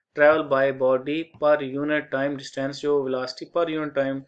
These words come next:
करती है लेकिन उसमें डायरेक्शन गिवन होती है, इन्हें गिवन डायरेक्शन में,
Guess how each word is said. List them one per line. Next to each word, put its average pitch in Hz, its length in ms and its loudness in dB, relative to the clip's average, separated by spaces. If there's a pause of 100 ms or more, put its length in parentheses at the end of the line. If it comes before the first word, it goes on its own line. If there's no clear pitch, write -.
(300)
करती 131 260 -4
है 151 100 4
लेकिन 143 260 -2
उसमें 156 420 -2
डायरेक्शन 139 520 2
गिवन 143 220 -2
होती 139 240 -4
है, 139 100 -2
इन्हें 143 240 -6
गिवन 147 260 0
डायरेक्शन 131 420 -2
में, 127 160 -10